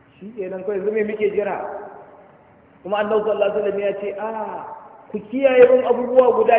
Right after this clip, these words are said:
shida. Zan lamunce muku aljanna." Lalla wannan quality na musulmi ke. "Usduqu idza haddathtum." In za ku yi magana, ku musulmai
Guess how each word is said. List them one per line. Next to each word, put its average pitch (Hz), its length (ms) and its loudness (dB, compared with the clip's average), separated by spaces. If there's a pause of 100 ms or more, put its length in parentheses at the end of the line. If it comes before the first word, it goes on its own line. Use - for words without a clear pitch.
(240)
shida. 320 300 4 (1600)
Zan 247 240 0
lamunce 240 760 -2
muku 220 240 -4
aljanna." 147 560 -8 (1900)
Lalla 196 200 -4
wannan 208 300 -2
quality 214 440 -8 (120)
na 190 40 -10
musulmi 143 440 -10
ke. 110 120 -14 (1600)
"Usduqu 175 800 -8
idza 170 320 -12 (160)
haddathtum." 147 800 -12 (1040)
In 185 140 -12
za 202 140 -6
ku 202 160 -16
yi 190 60 -12
magana, 175 460 -8 (100)
ku 214 140 -8
musulmai 185 560 -8